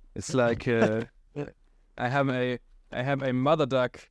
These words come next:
Speaker 1: Hawaii
Speaker 2: Ooh.
Speaker 1: shirt here. So hey.
Speaker 2: Whoa.
Speaker 1: <laughs>
Speaker 2: That's another good one that I saw people rocking, and I w-, I would love those. I do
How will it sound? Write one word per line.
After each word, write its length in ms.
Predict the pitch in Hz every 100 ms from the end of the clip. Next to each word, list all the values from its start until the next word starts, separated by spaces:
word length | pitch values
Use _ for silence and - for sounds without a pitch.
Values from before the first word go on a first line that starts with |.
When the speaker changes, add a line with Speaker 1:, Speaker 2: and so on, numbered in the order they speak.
| _
Speaker 1:
Hawaii 420 | - 127 143 151 147
Speaker 2:
Ooh. 40 |
Speaker 1:
shirt 400 | 98 147 123 117
here. 260 | 131 110 113
So 280 | - 123
hey. 200 | 120 131
Speaker 2:
Whoa. 1000 | 123 127 135 131 123 117 113 107 101 98
Speaker 1:
<laughs> 60 | 101
Speaker 2:
That's 220 | 123 143
another 320 | 151 147 139
good 180 | 123 127
one 200 | 120 113
that 120 | 110
I 120 | 104 101
saw 400 | - 113 107 101
people 540 | 110 101 101 95 92 107
rocking, 540 | 101 95 - 101 98
and 220 | 95 92 -
I 80 | 98
w-, 180 | 98 95 _ -
I 80 | 98
would 120 | 95
love 220 | 95 90
those. 280 | 92 92 90
I 160 | 117 123
do 560 | 113 110 139 143 143